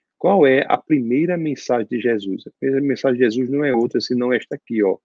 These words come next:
Arrependam-se, arrependam-se, pois o reino dos céus está próximo.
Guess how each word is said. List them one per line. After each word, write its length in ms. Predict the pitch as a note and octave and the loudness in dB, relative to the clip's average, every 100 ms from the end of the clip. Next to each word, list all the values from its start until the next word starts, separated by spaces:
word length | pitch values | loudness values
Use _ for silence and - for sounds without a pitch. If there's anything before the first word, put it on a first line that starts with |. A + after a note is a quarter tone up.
| _ _ _ _ _ _ _ - | _ _ _ _ _ _ _ -2
Arrependam-se, 3000 | C3+ C#3+ D#3 E3 _ _ _ _ _ - G#2+ B2+ C#3 - _ _ _ _ _ - D#3 D#3+ C#3+ B2+ A#2 - - G2+ F#2 - - _ _ _ _ _ _ | 2 4 4 0 _ _ _ _ _ -10 2 4 4 0 _ _ _ _ _ 0 2 2 0 -2 -2 -4 -6 -2 -2 -4 -12 _ _ _ _ _ _
arrependam-se, 1300 | B2 - A#2+ - - B2 C3 A2+ G#2+ - - - - _ _ _ _ _ | -8 -6 -6 -8 -2 0 0 0 -2 0 -2 -2 -8 _ _ _ _ _
pois 200 | - A2 | -4 0
o 80 | A#2 | 0
reino 300 | G#2+ A#2 A2+ | 2 2 0
dos 160 | G#2 - | -2 2
céus 220 | F#2+ G2+ | 2 2
está 280 | G#2 - G#2 | 0 -2 -2
próximo. 600 | - F2 F2 - - | 0 2 2 -2 -8